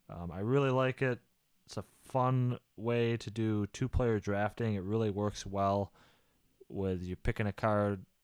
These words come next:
It's, like, built in a pyramid. Some are face up, some are face down. You've played Seven Wonders. This will catch on to you real quick.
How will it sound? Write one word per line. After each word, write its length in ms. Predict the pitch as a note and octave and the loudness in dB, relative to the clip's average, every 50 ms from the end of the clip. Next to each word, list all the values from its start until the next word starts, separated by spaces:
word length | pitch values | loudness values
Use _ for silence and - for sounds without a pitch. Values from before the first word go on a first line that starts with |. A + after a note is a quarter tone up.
| _ | _
It's, 300 | - - G#2 - - - | -16 -16 -14 -12 -10 -8
like, 160 | G2 G2+ G2 F2 _ _ - | -8 -8 -8 -10 _ _ -4
built 180 | A2 G#2 - | -4 -2 -2
in 80 | - G2 | -2 -6
a 60 | F#2+ | -6
pyramid. 440 | - - A#2+ A#2 A2+ A2 A2 G#2+ - | -4 -2 0 0 0 0 0 -2 -4
Some 220 | - - A2 G#2 | -4 -4 -2 -2
are 60 | G2 - | -2 -4
face 320 | - A#2 A2 G2+ - - | -2 -2 -2 -2 0 -2
up, 160 | A2+ G2+ - | -2 -2 -2
some 160 | - - G#2+ | -4 -6 -4
are 60 | G2+ F#2+ | -4 -4
face 280 | - G#2 G2+ F#2+ - | -4 -4 -4 -4 -6
down. 480 | - G#2+ G#2 G2+ G2+ G2+ G2+ G2 F#2+ F#2+ - _ _ _ _ _ - | -6 -6 -4 -2 0 0 0 -2 -2 -4 -8 _ _ _ _ _ -10
You've 140 | - G2+ - | -4 4 6
played 240 | - C3+ B2 A2+ - | 6 6 6 2 0
Seven 360 | - C3 A#2 G#2+ A2+ G#2+ G#2+ | 0 -2 0 0 0 0 2
Wonders. 460 | A2 A2 G#2+ G#2 G#2+ G#2 G2+ G2 - | 0 2 2 2 2 2 0 0 -2
This 200 | A2 A2 - - | -6 -6 -4 -4
will 120 | G#2+ G2 _ _ _ _ _ _ _ _ _ _ _ _ _ _ _ _ _ - | -6 -8 _ _ _ _ _ _ _ _ _ _ _ _ _ _ _ _ _ -6
catch 260 | - A#2+ A2+ - - | -4 -4 -4 -2 0
on 140 | A2 G#2 G#2+ | 0 2 2
to 60 | G#2 | 2
you 80 | G2+ G2 | 0 0
real 200 | G2+ G#2+ A2 G#2 | 0 0 0 0
quick. 500 | - - - A2+ A2 G#2 - - - | -2 -2 -2 0 0 0 -2 -6 -16